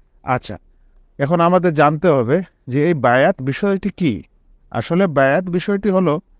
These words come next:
একটি অঙ্গীকার। ইসলামে বায়াতের ধারণাটি তখন হয় বা তখন এই, এ-, এর প্রয়োজন হয় যখন একজন আমির হয়,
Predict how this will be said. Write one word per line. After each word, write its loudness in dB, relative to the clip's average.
একটি -2
অঙ্গীকার। 2
ইসলামে 2
বায়াতের 2
ধারণাটি 0
তখন 0
হয় 0
বা 0
তখন 0
এই, 0
এ-, -2
এর 0
প্রয়োজন 2
হয় -2
যখন 2
একজন 0
আমির 0
হয়, -2